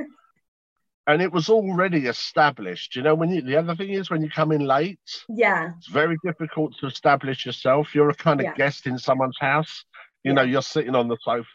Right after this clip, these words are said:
Speaker 1: their sofa.
Speaker 2: Yeah.
Speaker 1: And I felt a little bit like that. So it was very, very difficult to, uh, so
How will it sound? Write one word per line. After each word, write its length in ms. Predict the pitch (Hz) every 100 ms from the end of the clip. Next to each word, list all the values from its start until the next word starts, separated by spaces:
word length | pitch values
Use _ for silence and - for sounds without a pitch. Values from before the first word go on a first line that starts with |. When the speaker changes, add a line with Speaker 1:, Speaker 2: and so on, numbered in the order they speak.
| 120
Speaker 1:
their 160 | 120
sofa. 580 | 120 120 120 - 139 135 _ - -
Speaker 2:
Yeah. 180 | 180 156
Speaker 1:
And 160 | 113 135
I 140 | 131
felt 320 | 147 180 160
a 40 | 135
little 240 | 143 131
bit 180 | 127 107
like 180 | 107 101
that. 180 | 120 101
So 100 | -
it 40 |
was 100 | 123 117
very, 320 | 135 143 139
very 200 | 120 120 107
difficult 460 | 101 - 104 80 -
to, 120 | 98 92 _ - - - -
uh, 100 | 117
so 300 | - 139